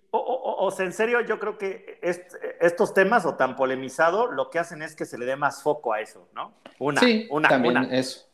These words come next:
Speaker 1: Una. Y la otra, como les digo, ¿alguien ha pensado en los chicos? Porque yo veo adultos peleando, pero los niños, yo creo que por eso hay categorías y yo creo que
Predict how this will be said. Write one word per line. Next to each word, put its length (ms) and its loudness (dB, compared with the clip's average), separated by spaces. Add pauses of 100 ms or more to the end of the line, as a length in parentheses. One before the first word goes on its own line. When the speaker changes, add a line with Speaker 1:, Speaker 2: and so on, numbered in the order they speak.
Speaker 1:
Una. 480 0
Y 100 -6
la 160 4
otra, 260 0
como 180 -6
les 140 -6
digo, 400 -6
¿alguien 320 -4
ha 100 -4
pensado 560 -4
en 220 -8
los 180 -10
chicos? 300 -4
Porque 260 -6
yo 140 -8
veo 120 -4
adultos 420 -4
peleando, 600 -2 (440)
pero 180 -2
los 240 0
niños, 340 -4
yo 140 -4
creo 160 -4
que 220 -2
por 260 -2
eso 160 -2
hay 80 -2
categorías 760 -2
y 60 -20
yo 100 -14
creo 160 -18
que 540 -8